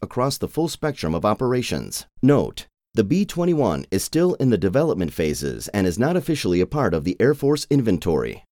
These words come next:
B fifty-two, Stratofortress.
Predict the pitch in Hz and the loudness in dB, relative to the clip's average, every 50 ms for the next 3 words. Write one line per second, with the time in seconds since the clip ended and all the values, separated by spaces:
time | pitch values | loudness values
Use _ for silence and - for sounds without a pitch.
0 | - - - - 156 196 190 147 - 143 135 - 151 139 - - 123 95 73 62 | -20 -4 0 2 2 4 2 2 0 0 -2 -2 -2 -4 0 2 4 4 4 2
1 | 52 - - - - - _ _ _ _ _ - - - - 170 170 160 110 95 | -2 -8 -14 -18 -20 -20 _ _ _ _ _ -14 -8 -4 0 0 2 4 2 2
2 | 90 - 135 139 123 - - 80 62 - - - | 2 2 2 2 2 2 0 -2 -2 -2 -6 -8